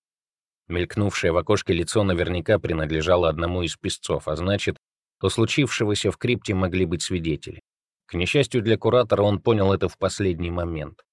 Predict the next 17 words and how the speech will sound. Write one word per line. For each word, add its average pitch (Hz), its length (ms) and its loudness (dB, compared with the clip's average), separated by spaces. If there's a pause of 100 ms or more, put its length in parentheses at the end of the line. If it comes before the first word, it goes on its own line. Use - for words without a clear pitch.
(720)
Когда 92 280 0
куратор 135 400 2
ушел, 123 320 4
Телобан 110 500 4
Ош 117 240 2
выбрался 104 500 2
из 87 140 0
своего 90 400 2
убежища 92 580 -2 (260)
и 76 100 -6
подошел 90 420 2
к - 80 -8
распростертому 98 800 0
на 87 120 2
полу 90 260 2
телу 80 300 -2
клирика. 82 500 -8